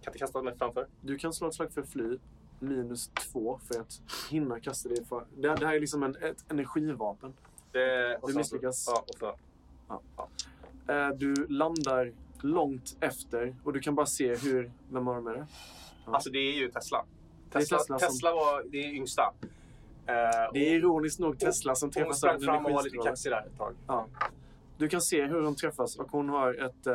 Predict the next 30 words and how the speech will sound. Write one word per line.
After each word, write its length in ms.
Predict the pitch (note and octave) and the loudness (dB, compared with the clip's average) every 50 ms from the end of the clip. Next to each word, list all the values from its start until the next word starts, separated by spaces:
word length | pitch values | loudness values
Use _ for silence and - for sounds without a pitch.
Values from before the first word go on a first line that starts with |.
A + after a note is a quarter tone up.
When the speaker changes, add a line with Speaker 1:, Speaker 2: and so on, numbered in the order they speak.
| A#2+ A#2+ | 2 2
Speaker 2:
k-, 1080 | A#2+ - - - - - - - - - - - - A3 - - - - - D#3+ D#3+ D#3+ - - - - D#3 | -2 -6 -14 -16 -16 -16 -16 -18 -20 -18 -18 -16 -16 -14 -12 -12 -10 -6 -4 -4 -4 -4 -6 -14 -8 -4 -4
ett 60 | D#3 | -4
hål 320 | - - F#3+ D3+ B2+ B2+ C3+ | -4 0 2 4 4 4 4
stort 360 | - - - - D#3 D3 - | 0 -6 -4 -4 -4 -4 -2
som 100 | - C#3+ | -2 -4
en 100 | C3+ C3 | -4 -4
knoge 400 | - - E3 D#3 D3+ D3+ C3+ B2 | -4 -2 0 0 0 0 0 0
genom 300 | B2 C3+ B2+ B2 A#2 A#2 | 0 0 0 -2 -4 -4
bröstet. 580 | A#2+ C3 B2 - - - - - - - - - - - - - - | -4 -4 -4 -4 -6 -12 -12 -16 -16 -18 -20 -20 -20 -20 -20 -14 -4
Hon 160 | D#3 D#3+ D#3+ | -4 -2 0
blinkar 380 | D3 E3+ G3+ G#3+ G#3 - D#3 E3+ | 2 2 2 2 2 2 0 2
bara 120 | G3 F#3 | 2 2
som 160 | E3 - F3 D#3+ | 0 2 0 -2
att 80 | - | 0
hon 120 | - D#3+ D#3+ | 0 0 0
inte 140 | D#3 E3 | 0 0
har 40 | - | -2
förstått 300 | - D3+ - - B3 - | -4 -2 -2 -2 -2 0
och 60 | C#3 | -2
så 100 | - D3 | -4 -2
ser 160 | C#3+ - D#3+ D3+ | 0 2 4 4
hon 140 | D3+ E3 | 4 4
ner 240 | E3+ D3+ B2 B2 C3+ | 4 2 2 2 2
och 60 | C#3+ | 0
så, 100 | - D#3 | -4 -6
så 240 | D3 - D3+ D3 - - | 0 2 4 4 4 2
ser 220 | - - F3 E3 | -2 0 2 2
du 100 | D3+ D#3 | 4 4
det 100 | D3+ D3+ | 2 2
här 240 | D3+ D3 C3 B2 B2+ | 4 4 2 0 0